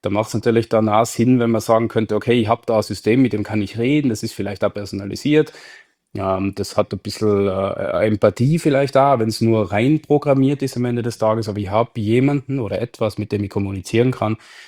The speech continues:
das mir meine, meine Symptomatik erklärbar macht, aber das halt einfach da ist und mir gewisse Dinge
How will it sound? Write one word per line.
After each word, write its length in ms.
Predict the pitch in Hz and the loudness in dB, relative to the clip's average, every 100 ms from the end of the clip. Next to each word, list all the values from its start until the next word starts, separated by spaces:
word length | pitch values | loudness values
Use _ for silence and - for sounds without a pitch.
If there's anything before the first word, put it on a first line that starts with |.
| _ | _
das 160 | - | -6
mir 220 | 104 101 101 | -2 0 2
meine, 440 | 98 98 101 98 | 0 0 -2 -2
meine 240 | 98 98 | -4 -4
Symptomatik 560 | 95 98 95 98 113 110 | -6 -6 -4 -4 -2 -4
erklärbar 520 | 95 98 104 117 107 | -4 0 0 2 2
macht, 320 | 104 107 - - - - - | 4 2 0 -10 -20 -20 -4
aber 120 | 95 | 0
das 120 | 98 | 2
halt 140 | 104 | 4
einfach 260 | 98 98 104 | 4 4 0
da 320 | - 95 113 | 2 4 4
ist 160 | 110 - | 4 0
und 120 | 92 | -4
mir 140 | 98 | -2
gewisse 320 | 98 98 98 95 | -2 -2 -4 -4
Dinge 460 | - 113 101 95 | 0 0 0 -6